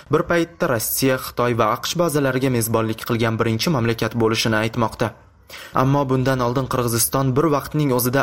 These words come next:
aqsh va Rossiya bazalarini qabul qilganida hamda Tojikiston ham Rossiya, ham nato bazalariga mezbonlik qilganida muammolar yuzaga kelgan edi. O'zbekistonda Rossiya harbiy bazasi yo'q va mamlakat Qozog'iston, Qirg'iziston va Tojikistondan farqli o'laroq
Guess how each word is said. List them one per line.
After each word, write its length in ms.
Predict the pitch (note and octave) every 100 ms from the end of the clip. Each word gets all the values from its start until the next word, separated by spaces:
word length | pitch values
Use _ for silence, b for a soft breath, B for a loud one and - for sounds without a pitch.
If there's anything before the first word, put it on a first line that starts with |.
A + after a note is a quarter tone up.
| -
aqsh 300 | C#3 - -
va 100 | B2+
Rossiya 380 | B2 - D3+ C3+
bazalarini 560 | A#2+ A#2+ B2 B2 B2+ B2
qabul 260 | A#2+ B2 A#2+
qilganida 580 | B2 A2+ A2 A2+ C3 - B
hamda 300 | - C3+ C#3
Tojikiston 580 | C3+ B2 A2+ - - E3+
ham 280 | E3 C3+ A#2+
Rossiya, 480 | A#2 A2+ - E3 F3+
ham 240 | D3 B2 A#2
nato 340 | B2 F3+ G#3
bazalariga 560 | D#3+ D#3 C#3+ B2+ B2 B2+
mezbonlik 560 | A#2+ A2 A2 A#2 D3+ -
qilganida 440 | E3 E3 D#3+ E3
muammolar 560 | C3 A#2 G#2+ G#2+ G#2+ G#2+
yuzaga 340 | G#2+ A2+ A2
kelgan 420 | - A#2 A2 A2+
edi. 140 | A2 A#2 - - -
O'zbekistonda 640 | D3 C3+ D3 - F3+ F#3+ G#3+
Rossiya 380 | D3 - E3+ F3
harbiy 360 | C#3+ B2+ B2+ A#2+
bazasi 480 | A2+ A2+ B2 - B2
yo'q 240 | A#2+ G2 B B
va 140 | - B2
mamlakat 480 | A2 A2 A2 D3 D3
Qozog'iston, 680 | - A#2+ A2 G#2+ - C3 C3
Qirg'iziston 640 | B2 A#2 A2+ A#2 - C3+ B2
va 80 |
Tojikistondan 720 | A#2 A#2+ A#2 - - A2+ A2+ A2+
farqli 380 | A#2+ A2+ A#2
o'laroq 400 | A2+ A2+ D#3 G3